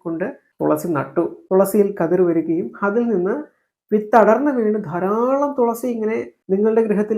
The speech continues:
എണ്ണമില്ലാതെ പൊട്ടിക്കിളിർക്കുകയാണ്. അവിടെ നമ്മൾ ഈ എണ്ണ ഒന്നും നോക്കേണ്ടതില്ല. നമ്മൾ ആദ്യമായിട്ട് അല്ലെങ്കിൽ നമ്മളതിനെ നടുമ്പോൾ മാത്രമാണ് ഈ ഒറ്റ സംഖ്യ എന്നുള്ളത് നമ്മൾ പാലിക്കേണ്ടത്. അല്ലാണ്ട് വിത്ത്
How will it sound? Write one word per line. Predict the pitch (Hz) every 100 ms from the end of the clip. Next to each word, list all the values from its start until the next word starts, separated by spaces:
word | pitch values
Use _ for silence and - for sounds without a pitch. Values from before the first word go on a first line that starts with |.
| 196
എണ്ണമില്ലാതെ | 196 214 214 214 214 226 226
പൊട്ടിക്കിളിർക്കുകയാണ്. | 185 180 - 240 208 196 196 - 208 170 165 - - 170
അവിടെ | 190 240 233
നമ്മൾ | 214 220
ഈ | 208
എണ്ണ | 180 208 196
ഒന്നും | 190 214 233 180
നോക്കേണ്ടതില്ല. | 180 202 214 220 165 175 302 - 208
നമ്മൾ | 180 185 175 196
ആദ്യമായിട്ട് | 214 240 262 202 170 170 - 170
അല്ലെങ്കിൽ | 170 180 302 - _ _ _ -
നമ്മളതിനെ | 175 185 196 202 185
നടുമ്പോൾ | 165 175 208 208 240 240 208
മാത്രമാണ് | 180 - 202 170 160 170
ഈ | 165 160
ഒറ്റ | - 240 240
സംഖ്യ | 185 170 180 196 185
എന്നുള്ളത് | 180 170 156 190
നമ്മൾ | 156 160 214 _ _ _ _ _ _ -
പാലിക്കേണ്ടത്. | 156 180 - 170 156 - - - 160
അല്ലാണ്ട് | 175 175 196 349 - - 185
വിത്ത് | 208 - -